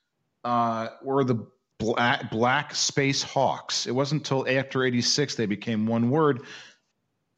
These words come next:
so as not to be confused with birds, which I didn't know. And then some of the names that have been rejected,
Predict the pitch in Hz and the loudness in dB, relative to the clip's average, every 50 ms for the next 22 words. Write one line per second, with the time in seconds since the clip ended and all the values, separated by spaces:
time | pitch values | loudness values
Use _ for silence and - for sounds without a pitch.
0 | _ _ _ - - 208 190 156 180 180 185 180 165 170 165 165 165 151 - - | _ _ _ 0 2 2 4 4 4 2 2 2 2 0 2 2 0 0 0 0
1 | 175 175 135 156 131 113 101 - 117 127 147 135 104 80 65 - - - - - | 0 2 2 0 -2 -4 -4 -2 0 0 2 2 0 -2 -6 -8 -10 -10 -10 -10
2 | - - _ _ _ _ _ _ _ _ _ _ _ _ _ _ _ _ _ _ | -12 -16 _ _ _ _ _ _ _ _ _ _ _ _ _ _ _ _ _ _
3 | - 127 135 131 123 113 95 85 101 95 101 90 82 78 78 85 131 143 160 180 | -10 -8 -8 -6 -6 -6 -6 -6 -8 -8 -8 -8 -8 -10 -8 -4 0 2 4 4
4 | 185 180 170 165 156 139 - - - - _ _ - - 180 175 180 180 160 156 | 4 4 4 4 2 2 -2 -8 -20 -20 _ _ -2 0 2 2 2 2 0 0
5 | 151 151 156 160 156 123 143 135 127 123 143 135 123 120 113 95 95 117 123 135 | 0 0 0 0 0 -2 -2 -2 -2 -2 -2 0 0 -2 -2 -2 0 0 0 0
6 | - - 202 208 208 | 0 -2 -4 -4 -4